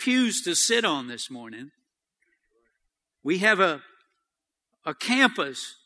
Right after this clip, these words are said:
to enjoy because of the faithful service of Brother Francis and Miss Babs. And I think they deserve to be honored for that. Amen?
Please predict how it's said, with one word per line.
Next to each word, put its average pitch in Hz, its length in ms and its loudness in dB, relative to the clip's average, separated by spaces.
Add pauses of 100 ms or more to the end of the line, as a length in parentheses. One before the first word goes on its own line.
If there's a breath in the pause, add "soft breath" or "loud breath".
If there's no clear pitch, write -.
(140)
to 196 120 2
enjoy 175 600 0 (720)
because 143 320 -6
of 147 80 -8
the 139 60 -6
faithful 175 460 -2
service 139 560 -4 (200)
of 127 180 -12
Brother 143 220 -4
Francis 139 640 -8 (320)
and 131 160 -10
Miss 127 160 -6
Babs. 120 540 -6 (280)
And 135 140 0
I 165 80 4
think 131 260 -8 (100)
they 135 260 -6 (260)
deserve 143 420 -2
to 147 80 -8
be 151 160 0
honored 147 320 -2
for - 160 -12
that. 110 260 -12
Amen? 165 380 0